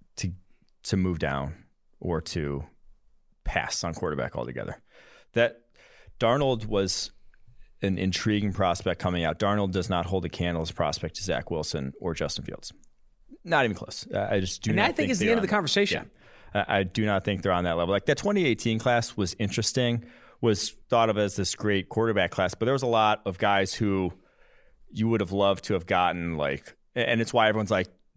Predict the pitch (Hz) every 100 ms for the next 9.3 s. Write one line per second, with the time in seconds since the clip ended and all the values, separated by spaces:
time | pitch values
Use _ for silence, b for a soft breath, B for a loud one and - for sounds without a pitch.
0 | 104 - 135 127 110 107 98 110 113 113
1 | - - 110 95 98 98 90 90 95 90
2 | 95 87 - 147 156 - 95 90 87 104
3 | 117 113 - 104 - 107 104 98 95 90
4 | - 104 95 85 - 135 104 87 - b
5 | b b b - 127 135 107 110 110 104
6 | 87 - - - 123 127 123 123 - -
7 | - 131 - 117 113 - 104 101 95 95
8 | - 98 92 95 82 92 92 92 90 95
9 | 85 87